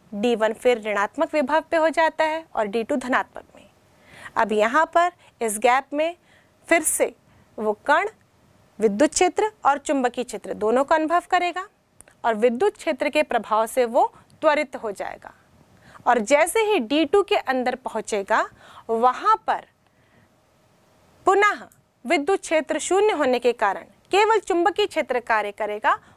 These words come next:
और उसका पथ फिर से वृत्ताकार हो जाएगा। चूँकि इस गैप में वो त्वरित हो चुका था, उसका वेग बढ़ चुका था, इसलिए अब डी टू में जब पुनः प्रवेश करेगा तो उसका मार्ग और भी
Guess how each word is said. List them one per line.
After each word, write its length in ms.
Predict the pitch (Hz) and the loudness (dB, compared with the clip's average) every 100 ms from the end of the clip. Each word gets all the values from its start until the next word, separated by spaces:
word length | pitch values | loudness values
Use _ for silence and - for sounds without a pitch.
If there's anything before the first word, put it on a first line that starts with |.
| - | -4
और 100 | 247 | -4
उसका 220 | - 240 | 0 -2
पथ 300 | 240 330 - _ | 2 0 0 _
फिर 140 | - 226 | -6 -6
से 200 | - 480 - | -2 -4 -4
वृत्ताकार 540 | 262 302 - 220 208 190 | -4 -2 0 -2 -4 -8
हो 120 | 190 | -12
जाएगा। 400 | - - - - _ _ _ _ - - - - | -16 -18 -20 -20 _ _ _ _ -20 -20 -16 2
चूँकि 220 | 415 415 453 403 | 2 6 4 4
इस 200 | 302 240 | -2 0
गैप 360 | 277 302 330 | 2 2 0
में 240 | 330 359 370 | -8 -8 -8
वो 160 | 254 262 | -8 -8
त्वरित 460 | - 240 339 - | -6 -4 -4 -6
हो 60 | 359 | -8
चुका 300 | 359 330 349 | -6 0 -2
था, 260 | - 349 370 - | 0 -8 -8 -16
उसका 240 | - 240 | -4 -2
वेग 200 | 220 220 | 0 -2
बढ़ 240 | 202 277 330 | 0 0 0
चुका 340 | - 330 339 | -6 0 0
था, 240 | 339 349 359 _ _ - | 0 -8 -8 _ _ -8
इसलिए 320 | 339 359 381 | -6 -2 0
अब 200 | 381 233 | 0 0
डी 120 | 240 294 | -8 -6
टू 160 | 370 | -4
में 140 | 381 370 | -4 -4
जब 140 | 403 - | -6 -2
पुनः 260 | 262 381 | 0 0
प्रवेश 380 | 440 330 269 - | 0 0 0 -4
करेगा 400 | - 214 214 302 | -4 -4 0 -2
तो 140 | - - | -2 -6
उसका 360 | 262 - 285 | -6 -2 0
मार्ग 380 | 254 233 285 330 | 0 0 0 0
और 420 | - - 240 247 233 | -4 0 0 0 -2
भी 300 | 320 320 | -2 -2